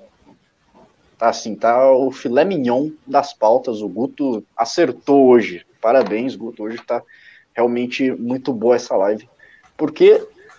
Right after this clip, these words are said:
a gente vai falar aí de uma tendência que existe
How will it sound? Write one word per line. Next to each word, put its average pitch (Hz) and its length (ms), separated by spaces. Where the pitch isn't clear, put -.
a - 40
gente 110 140
vai 156 160
falar 135 360
aí 120 180
de 160 100
uma 160 580
tendência 110 920
que - 100
existe 92 760